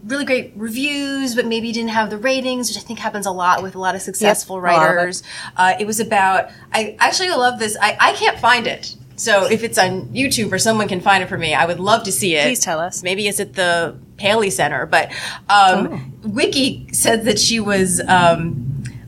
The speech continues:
Speaker 1: oh, not plucky. What was the word that really got me? I didn't write it down. Uh, uh, uh, perky. And I was like, "I don't know if that works with the Diane character," but <laughs> that's what it said. Uh, she was an assistant attorney, hence, you know, Foley Square,
Speaker 2: Mm-hmm.
Speaker 1: had, you know, single woman, very, I think, sort of, you know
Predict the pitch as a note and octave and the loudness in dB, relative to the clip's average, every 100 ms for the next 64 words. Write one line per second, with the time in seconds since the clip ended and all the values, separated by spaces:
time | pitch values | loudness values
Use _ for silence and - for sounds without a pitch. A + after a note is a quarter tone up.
0 | - A3+ B3+ C4+ - A3+ G3 F#3+ E3 F3 | -2 2 2 2 0 0 2 0 -4 0
1 | F3+ G3 F#3 F#3 F3 E3 E3 E3+ E3 F3 | 0 -2 -4 -2 0 0 2 0 0 -2
2 | E3+ E3+ E3 E3 E3 E3+ E3 E3 E3 F3 | 0 4 4 2 -4 -4 -4 -4 -2 2
3 | E3 D#3 D3+ - - - - F#3+ F3+ E3+ | 4 2 0 -8 -18 -8 4 8 8 8
4 | E3 D#3+ - - - D#3 - - - - | 8 4 -2 -16 -10 -8 -10 -16 -18 -18
5 | - - _ _ - F3+ E3+ - D4 C#4+ | -18 -20 _ _ -8 -2 -2 0 0 2
6 | G#3 D3+ C#3+ F3+ F#3+ F#3+ F#3+ F3+ - - | 2 0 0 2 4 4 0 -4 -8 -16
7 | - A4+ B4+ G4 A3+ A3 A#3+ A#3 G3 - | -10 -8 -8 -10 -8 -4 -2 -2 -4 -6
8 | F#3+ G3+ F3 F#3 F#3 - E3 E3+ - D#3 | -4 -4 -6 -8 -6 -8 -10 -12 -8 -6
9 | D3+ - C#3+ C3 - G#3 D4 - C4+ - | -8 -8 -10 -10 -6 0 0 0 -6 -2
10 | E4+ - D#4 F4+ B3+ A#3+ A3+ A#3+ D#3 D3+ | -4 0 0 0 -2 -4 -2 0 0 -2
11 | - - A#3+ A3+ C#4 C4+ B3 A#3+ A#3+ A3 | -8 0 2 2 -2 -2 -2 -2 -2 -4
12 | G#3 - - C#4 C4 B3 G#3+ E3 - - | -4 -4 -2 0 2 0 -2 -4 -6 -10
13 | - - - - - C#4+ C4 A#3+ A3+ G#3+ | -6 -4 -2 -4 0 2 4 6 6 6
14 | G#3 G3+ F3+ D3 E3 E3 - A#3+ A#3 G#3 | 4 2 0 0 -2 -4 -2 2 0 2
15 | G3+ G3 F#3+ F#3 F#3+ G3+ A#3 A3+ A3 - | 0 2 0 0 -2 0 0 2 -2 -2
16 | G3+ G3 F#3+ F3+ E3+ E3+ E3+ | -2 -4 -4 -2 -2 -4 -8